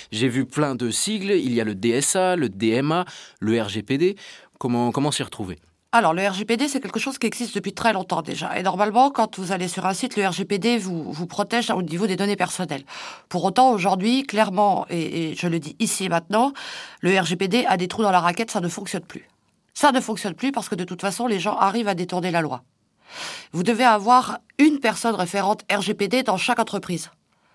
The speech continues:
Speaker 2: Euh, comment elle fait ? Comment elle fait ? Moi, faut m'expliquer. Ça n'est pas possible. C'est, c'est, pour moi, ça reste une utopie. C'est une base de réglementation,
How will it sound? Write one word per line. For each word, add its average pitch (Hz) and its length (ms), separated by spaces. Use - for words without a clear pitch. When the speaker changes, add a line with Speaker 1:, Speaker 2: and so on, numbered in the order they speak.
Speaker 2:
Euh, 160 460
comment 180 220
elle 156 80
fait ? 147 220
Comment 269 140
elle 240 80
fait ? 208 260
Moi, 156 100
faut 175 120
m'expliquer. 214 500
Ça - 140
n'est 151 100
pas 196 160
possible. - 480
C'est, - 160
c'est, - 140
pour 190 180
moi, 262 140
ça 254 100
reste 226 220
une 214 80
utopie. 185 400
C'est 302 300
une 269 140
base 180 320
de 165 80
réglementation, 151 720